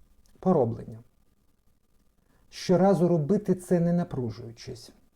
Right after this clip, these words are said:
Однією правою, якщо ти шульга,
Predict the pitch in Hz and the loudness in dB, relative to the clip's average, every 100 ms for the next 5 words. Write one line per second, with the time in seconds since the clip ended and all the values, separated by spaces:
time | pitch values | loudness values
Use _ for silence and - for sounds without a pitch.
0 | _ _ _ _ - 131 175 175 190 190 | _ _ _ _ -2 2 4 6 4 4
1 | 202 202 175 139 131 127 - - 143 - | 2 2 4 2 0 -2 -8 -10 -8 -8
2 | - 143 135 143 | -8 -6 -4 -6